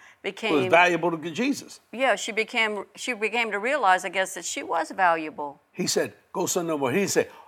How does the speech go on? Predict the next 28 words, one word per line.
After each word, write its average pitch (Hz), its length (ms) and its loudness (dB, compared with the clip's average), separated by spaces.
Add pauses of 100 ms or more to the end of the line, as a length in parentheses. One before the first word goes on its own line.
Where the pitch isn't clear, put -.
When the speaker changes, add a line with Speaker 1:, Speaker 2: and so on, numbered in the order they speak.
(180)
Speaker 2:
as 151 120 4
she 156 140 -2
left, 147 200 2
"Okay, 208 200 6
you 170 120 4
big 147 200 2
sinner, 190 300 2 (320)
you 143 80 -4
piece 190 220 -2
of - 60 -4
trash, 190 440 4 (180)
you're 151 100 -2
no 185 120 2
good, 165 220 4
this 185 180 4
and 185 80 0
that." 196 200 2
No, 202 280 4
he 180 100 -2
says, 180 220 -6
"Just - 140 -12
go 208 120 -8
sin 220 240 -6
no 214 120 -4
more." 208 200 -4 (300)
In 220 80 -6
other 220 140 0
words, 180 280 0